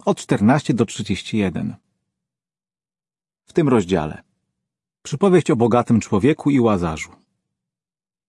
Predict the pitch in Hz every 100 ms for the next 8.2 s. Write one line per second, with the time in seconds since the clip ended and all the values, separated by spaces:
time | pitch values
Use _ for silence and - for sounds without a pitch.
0 | _ _ _ _ _ - 107 143 151 -
1 | 147 123 135 117 - 117 120 156 - -
2 | 110 - 135 117 107 120 131 101 95 98
3 | 117 98 101 - 98 92 127 127 104 95
4 | 117 - 110 - 104 110 104 87 90 -
5 | - _ _ _ _ _ _ _ _ _
6 | _ - 180 190 175 175 208 190 147 -
7 | 214 185 135 113 104 101 110 - 104 101
8 | 90 -